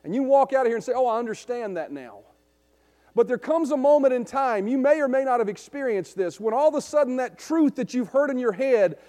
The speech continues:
explodes in your heart to say, "I get it now. I see something I didn't see before spiritually."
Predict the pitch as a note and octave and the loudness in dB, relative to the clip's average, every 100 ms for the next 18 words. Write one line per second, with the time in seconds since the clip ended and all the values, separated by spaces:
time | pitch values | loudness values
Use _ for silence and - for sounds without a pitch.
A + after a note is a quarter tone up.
0 | - G#3 - - C#4 A#3+ C#4+ F#3+ B3 A#3 | -6 -6 -6 -2 6 8 6 0 0 0
1 | - C#4 C#4 G#3 A3+ B3+ A#3 A3+ A#3+ F#3+ | 2 2 2 0 -4 0 2 2 2 0
2 | D3+ C4 C4+ G#3 F#3+ F#3 G#3 - - E4 | -2 0 0 0 -2 0 -2 -4 -2 0
3 | D4 - C4+ A#3+ A#3 A3+ F#3+ B3+ G#3+ - | 0 0 -2 0 -2 -2 -2 -4 -8 -8
4 | D4 A#3+ - A3 G3 - - C#4 E3+ - | -4 -4 -2 -4 -4 -8 -12 -8 -8 -8
5 | C#3 B2 | -16 -18